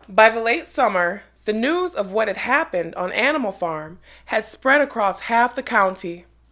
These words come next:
Every day, Snowball and Napoleon sent out flights of pigeons whose instructions were to mingle with the animals on neighboring farms,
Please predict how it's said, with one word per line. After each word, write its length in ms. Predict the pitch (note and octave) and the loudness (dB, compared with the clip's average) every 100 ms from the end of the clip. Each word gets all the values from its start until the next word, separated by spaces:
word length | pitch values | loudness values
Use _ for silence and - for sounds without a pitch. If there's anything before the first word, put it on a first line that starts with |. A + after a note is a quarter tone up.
| _ _ _ _ - - _ | _ _ _ _ -20 -20 _
Every 280 | A3+ C4 D#4+ | 6 6 2
day, 380 | D#4+ B3+ F#3+ F#3 | 2 2 2 0
Snowball 720 | - - A#3+ C#4 G#3 F#3 E3+ | -8 -2 2 4 6 4 4
and 120 | - | 0
Napoleon 600 | F#3+ - A#3 A#3+ A#3 G3+ | -4 0 2 2 0 -2
sent 320 | - - B3 A3+ | -6 -4 -2 2
out 220 | A3+ A3 | 2 2
flights 400 | - A#3 C#4+ D4 | 2 2 2 -4
of 120 | - | -4
pigeons 640 | - C#4+ F3+ E3+ E3+ - - - _ | -2 -2 -2 -6 -6 -16 -20 -20 _
whose 220 | B3+ G#3+ | -4 -2
instructions 880 | G#3 G#3 - D#4+ - G3 E3 E3+ F3 | -4 -4 2 2 2 -4 -4 -6 -12
were 160 | F#3 G3+ | -4 -4
to 120 | G3+ | -4
mingle 480 | G#3 A#3 C4 F#3+ E3 | -4 -2 0 0 0
with 140 | F3+ | -2
the 140 | F3+ F#3+ | -4 -2
animals 480 | G3 F3+ E3+ F3 - | 0 0 -4 -4 -6
on 200 | F3 F#3+ | -6 -2
neighboring 440 | A#3 B3 F#3+ D#3+ | -4 -2 -4 -6
farms, 520 | - D#3+ E3 E3+ - | -12 -14 -16 -20 -20